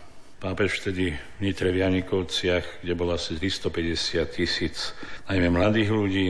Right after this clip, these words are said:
poukázal na to, že Nitra nám hovorí o prvom tisícročí,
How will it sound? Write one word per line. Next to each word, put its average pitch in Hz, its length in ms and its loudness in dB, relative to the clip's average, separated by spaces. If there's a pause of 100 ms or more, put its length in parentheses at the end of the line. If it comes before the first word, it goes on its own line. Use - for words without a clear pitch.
(200)
poukázal 92 640 0
na 85 140 0
to, 82 240 -2 (340)
že 80 140 -8
Nitra 90 340 2
nám 85 240 0
hovorí 87 400 2
o 78 140 -4
prvom 82 320 -4
tisícročí, 92 880 2